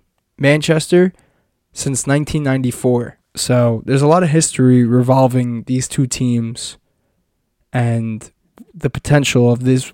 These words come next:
how this game could turn out. We also have question marks in United's defense, though.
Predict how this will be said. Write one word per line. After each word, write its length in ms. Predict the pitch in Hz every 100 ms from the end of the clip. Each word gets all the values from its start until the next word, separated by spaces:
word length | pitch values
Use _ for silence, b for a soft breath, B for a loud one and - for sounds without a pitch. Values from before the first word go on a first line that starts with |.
| - 135
how 200 | 131 139
this 180 | 139
game 260 | - 131 123
could 200 | - 117
turn 240 | - 120
out. 320 | 120 120 117 - _ _ _ _ _ _ _ _ _ _ _ _ _
We 120 | 139
also 220 | 147 147
have 400 | 139 139 135 120 _ _ _ _ _ _ _ _ _ -
question 360 | 156 - 143
marks 300 | 143 139 -
in 120 | 139
United's 460 | 127 131 131 131 120
defense, 560 | - 156 143 135 131 -
though. 400 | 131 131 175